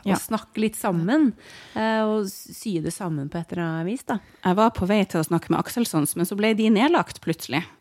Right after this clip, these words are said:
Speaker 2: Er de nedlagt?
Speaker 1: Ja, det er noe som skjer med
Speaker 2: <laughs>
Speaker 1: post-covid. Altså, det var ikke under covid folk gikk konk, de gikk konk etterpå.
Speaker 2: Oi.
Speaker 1: Og jeg ser det, vi har hatt det litt, eh,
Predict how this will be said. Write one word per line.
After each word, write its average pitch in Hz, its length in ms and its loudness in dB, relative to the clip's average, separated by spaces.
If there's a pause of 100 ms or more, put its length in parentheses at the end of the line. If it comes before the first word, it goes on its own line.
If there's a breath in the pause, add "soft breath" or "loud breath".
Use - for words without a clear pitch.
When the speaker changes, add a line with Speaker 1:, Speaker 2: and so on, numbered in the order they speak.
(220 loud breath)
Speaker 2:
Er 143 120 -2
de 143 140 2
nedlagt? 139 360 -6
Speaker 1:
Ja, 226 220 6
det 233 100 4
er 233 40 6
noe 247 220 2
som 254 120 4
skjer 247 420 4
med 175 580 6
Speaker 2:
<laughs> - 20 -20
Speaker 1:
post-covid. - 760 2 (400 soft breath)
Altså, 214 200 0
det 208 80 2
var 220 80 4
ikke - 240 2
under 226 200 8
covid 180 380 0
folk 175 240 -6
gikk 160 120 -6
konk, 165 240 0
de 170 120 -2
gikk - 80 -10
konk - 320 -4
etterpå. - 320 -8 (340)
Speaker 2:
Oi. 208 260 -6 (140)
Speaker 1:
Og 190 220 4 (100)
jeg 196 80 0
ser 254 240 2
det, 185 260 2
vi 226 240 2
har 196 140 4
hatt 180 200 0
det 175 300 4
litt, 170 320 -2
eh, 165 320 4